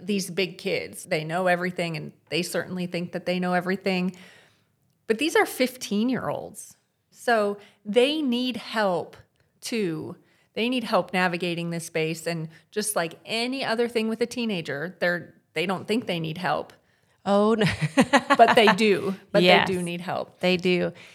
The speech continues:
Speaker 2: And I think even though we talked that those were what they suggested for middle schoolers,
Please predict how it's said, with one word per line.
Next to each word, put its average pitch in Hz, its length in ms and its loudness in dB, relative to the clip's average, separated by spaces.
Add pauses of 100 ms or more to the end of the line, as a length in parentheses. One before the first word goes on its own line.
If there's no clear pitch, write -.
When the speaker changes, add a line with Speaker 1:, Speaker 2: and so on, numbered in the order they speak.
(180)
Speaker 2:
And 254 100 6
I 294 100 6
think 440 340 0
even 339 320 2
though 294 160 4
we 262 140 0
talked 240 480 0
that 202 140 4
those 233 240 2
were 254 140 0
what 190 240 -2
they 175 300 0
suggested 170 580 -4
for 160 80 -2
middle 160 300 -2
schoolers, 254 640 -2